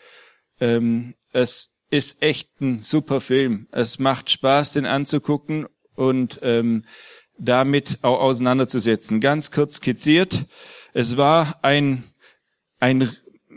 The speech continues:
ein sich um nichts Sorgen machender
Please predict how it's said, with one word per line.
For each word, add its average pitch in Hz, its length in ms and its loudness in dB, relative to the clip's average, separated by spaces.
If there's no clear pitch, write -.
ein 135 480 0
sich - 380 -2
um 151 200 4
nichts - 480 -2
Sorgen 180 500 2
machender 160 800 0